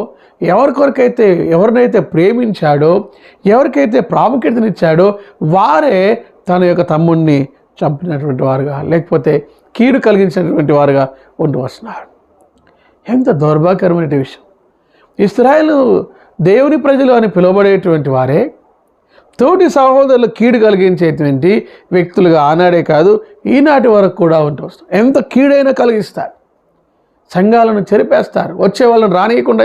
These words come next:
చేస్తారు, ఎన్నో రకమైన ఆటంకాలు తెలియజేస్తారు, నిరాశ కలిగిస్తారు,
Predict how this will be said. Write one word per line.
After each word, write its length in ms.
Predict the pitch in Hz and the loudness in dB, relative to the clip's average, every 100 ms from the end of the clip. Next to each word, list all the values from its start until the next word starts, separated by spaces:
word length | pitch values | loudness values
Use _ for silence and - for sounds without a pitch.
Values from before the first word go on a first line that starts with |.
| 185 | 0
చేస్తారు, 340 | - 202 - - - - | 0 -4 -8 -12 -12 -2
ఎన్నో 180 | 190 233 254 | 2 2 2
రకమైన 300 | 240 233 226 170 | 2 0 0 0
ఆటంకాలు 460 | 196 240 269 269 240 214 | 0 0 0 0 0 2
తెలియజేస్తారు, 600 | 208 202 190 - 180 - - - - 170 | 2 2 2 0 -2 -2 -8 -20 -4 0
నిరాశ 300 | 226 277 277 269 | 2 2 0 0
కలిగిస్తారు, 540 | 254 240 214 226 202 | 0 0 0 0 0